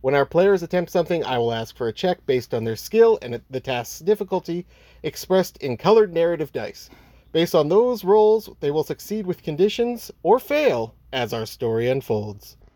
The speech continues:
Welcome to episode two of A Masters in Matinee Magic. You know, look, it's just really made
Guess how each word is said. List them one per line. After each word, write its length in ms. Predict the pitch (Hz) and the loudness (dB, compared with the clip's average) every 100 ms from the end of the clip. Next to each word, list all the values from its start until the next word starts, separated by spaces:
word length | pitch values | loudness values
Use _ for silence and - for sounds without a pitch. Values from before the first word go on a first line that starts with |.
| _ - | _ 0
Welcome 380 | 143 185 190 180 | 2 4 2 -2
to 320 | - 214 202 | 0 0 0
episode 520 | - 196 254 - 269 247 | -4 -4 -4 -2 -2 -4
two 400 | - 226 165 151 _ - | -2 0 0 -2 _ -2
of 420 | 143 127 135 143 - - | 2 2 2 -2 -6 -2
A 100 | 240 | 0
Masters 600 | 226 170 107 - 120 113 | 2 0 -4 -4 -4 -4
in 160 | 127 | -4
Matinee 460 | 117 104 95 110 123 | -4 -6 -6 -4 -2
Magic. 640 | 139 107 - - - - _ - | -2 -4 -8 -14 -18 -20 _ -12
You 100 | 120 | -4
know, 140 | 117 | -2
look, 340 | 110 170 170 - | 4 4 2 -6
it's 180 | 143 - | -10 -8
just 240 | - 127 127 - - - - - | -8 -8 -8 -20 -20 -20 -20 -6
really 400 | 135 170 185 165 | 0 2 2 2
made 460 | 156 143 139 135 | 2 2 0 -4